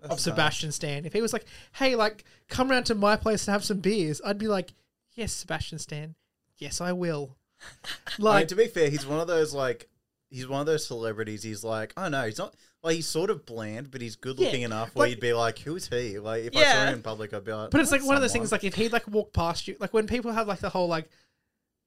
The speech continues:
Speaker 2: this is, like, the, the superhero disguise where it's, like, the sunglasses and the cap.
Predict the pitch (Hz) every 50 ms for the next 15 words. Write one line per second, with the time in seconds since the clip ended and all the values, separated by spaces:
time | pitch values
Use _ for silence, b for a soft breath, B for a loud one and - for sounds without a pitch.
0 | _ _ _ _ _ _ _ _ - 190 180 170 170 - _ - 170 156 151 147
1 | - 185 170 - - - 180 165 190 185 147 175 165 160 156 156 147 - - 147
2 | 147 147 147 147 139 - 139 - 156 - _ - 170 - - 175 170 160 160 156
3 | 156 156 - 175 - - 151 147 - - 139 135 - - -